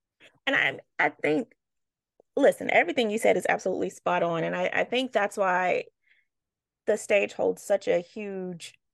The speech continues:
place in my heart, because I know that a lot of who I am was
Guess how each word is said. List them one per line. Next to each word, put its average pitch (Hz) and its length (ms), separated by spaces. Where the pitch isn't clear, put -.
place 220 400
in 175 100
my 175 120
heart, 185 340
because 180 220
I 185 80
know 190 340
that 175 320
a 185 80
lot 190 500
of 180 220
who 202 180
I 185 140
am 165 300
was 175 180